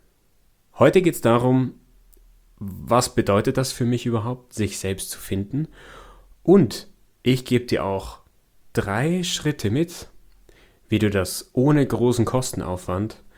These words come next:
schon ab heute anfangen kannst, wenn du das Gefühl hast, du musst dich selbst finden. Also du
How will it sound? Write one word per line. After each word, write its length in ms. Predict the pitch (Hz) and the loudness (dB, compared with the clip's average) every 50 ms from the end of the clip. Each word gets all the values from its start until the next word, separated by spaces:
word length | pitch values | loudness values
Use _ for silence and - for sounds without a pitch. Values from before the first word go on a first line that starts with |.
| - - - _ _ _ _ _ | -20 -20 -20 _ _ _ _ _
schon 240 | - - - 101 - | -10 -6 -4 -4 -2
ab 240 | - 120 - - - | -2 -4 -4 0 2
heute 320 | 113 117 123 - - - | 2 2 2 0 -2 -2
anfangen 440 | 117 120 120 - 98 90 85 85 87 | 0 -2 -2 -2 -4 -6 -4 -6 -6
kannst, 520 | - - 98 107 110 - - - - - | -6 -6 -6 -6 -6 -8 -12 -18 -10 -6
wenn 120 | 98 95 92 | -6 -6 -4
du 120 | 92 90 | -6 -8
das 220 | 90 90 - - | -8 -10 -12 -12
Gefühl 420 | - 92 - - 113 117 123 110 98 | -16 -14 -10 -4 -2 -2 -2 -2 -4
hast, 380 | 92 98 - - - - - _ _ _ _ _ _ _ _ _ _ _ _ _ _ _ _ _ _ _ _ | -8 -10 -10 -14 -18 -18 -20 _ _ _ _ _ _ _ _ _ _ _ _ _ _ _ _ _ _ _ _
du 320 | - - 98 95 92 92 92 | -12 -10 -8 -6 -6 -6 -6
musst 320 | 95 95 98 95 - - | -4 -4 -4 -6 -6 -6
dich 160 | - 98 - | -6 -6 -6
selbst 640 | - - 101 101 98 - - - - - - - _ | -4 -2 -2 -2 -2 -4 -6 -10 -10 -12 -12 -12 _
finden. 440 | - - - 104 101 101 101 - 87 | -8 -2 0 0 0 0 -4 -8 -8
Also 160 | 90 87 92 | -8 -4 0
du 280 | 95 110 110 107 98 | 2 4 4 4 2